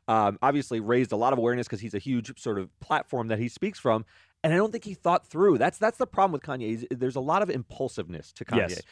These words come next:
Speaker 1: And I think while it's interesting for artists to sort of, like, challenge you and make you think about things in a different way, I don't think he was being thoughtful. That, th-, th-, if you're going to be sort of provocative, you have to think about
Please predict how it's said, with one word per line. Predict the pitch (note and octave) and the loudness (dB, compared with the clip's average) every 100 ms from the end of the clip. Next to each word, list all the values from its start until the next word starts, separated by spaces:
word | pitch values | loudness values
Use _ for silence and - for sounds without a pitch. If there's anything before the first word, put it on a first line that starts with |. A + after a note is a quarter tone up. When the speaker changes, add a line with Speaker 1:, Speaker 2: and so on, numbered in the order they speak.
| - - C#3 | -20 -6 0
Speaker 1:
And | C#3+ C3+ B2+ | 2 0 0
I | C3 | 0
think | C3 F#3+ A3+ - - | 0 -2 -4 -6 0
while | C#3 C3 C3 - | 4 6 4 2
it's | C3 - _ | -2 -4 _
interesting | E3 F#3 F#3 E3+ | -4 -2 -4 -6
for | D#3 C#3+ | -4 0
artists | C3 C3 - | 2 0 -4
to | A#2+ | -6
sort | A#2+ A2+ | -2 -2
of, | G2 | -2
like, | F#2+ - | -8 -10
challenge | - F#3 E3 D3+ C3 | -2 0 0 -2 0
you | C#3+ C#3+ C3 | 2 6 4
and | A#2+ | 4
make | C#3+ E3 | 0 0
you | C#3+ | -4
think | - E3 | -6 -4
about | D#3+ C#3+ | 0 0
things | E3 D#3 C#3 | -2 -4 -4
in | |
a | C3+ | -4
different | D3 D3 A#2 | -4 -4 -2
way, | C3+ C3 B2 _ - _ - E3+ | 0 2 0 _ -20 _ -8 -2
I | |
don't | G#3+ A3 | -2 -2
think | G3+ G3 | -8 -8
he | G3 | -2
was | F#3+ C#3 | -2 -2
being | F#3+ F#3+ | -6 -4
thoughtful. | G3+ - B2 - _ | -2 0 -2 -6 _
That, | G#3 - | 4 4
th-, | F#3 | 0
th-, | G3 - | -8 -4
if | G#3 | -4
you're | G3 G#3+ | -2 2
going | A3+ C4 | 2 2
to | G3+ | -4
be | D3+ F#3+ | -6 -6
sort | F#3 F3 | -4 -2
of | D#3 | 0
provocative, | D3+ D#3 E3 D3+ C#3+ | 0 2 2 0 0
you | F3 | 2
have | F3+ - | 0 -2
to | D#3 | -4
think | F3 E3+ | -4 -4
about | C#3+ B2+ | -2 -2